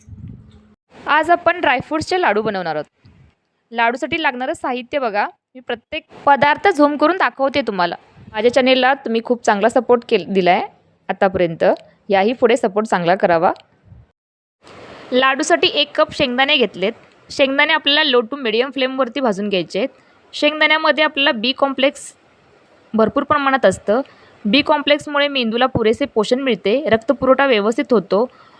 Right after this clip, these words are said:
फॉस्फरस, मॅग्नेशियम, कॅल्शियम भरपूर प्रमाणात शेंगदाण्यामध्ये मिळतं. सहा ते सात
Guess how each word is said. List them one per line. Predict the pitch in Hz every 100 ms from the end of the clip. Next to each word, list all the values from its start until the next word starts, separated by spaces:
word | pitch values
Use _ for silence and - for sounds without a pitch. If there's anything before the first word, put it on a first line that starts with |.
| _ _ _ _ -
फॉस्फरस, | 247 240 - 294 320
मॅग्नेशियम, | 311 254 240 247 262 294
कॅल्शियम | 254 220 - 233 240
भरपूर | 226 - 277
प्रमाणात | 269 233 233
शेंगदाण्यामध्ये | 262 247 202 202 196 226
मिळतं. | 247 156 143 - - - - -
सहा | 254 247
ते | 285 339
सात | 262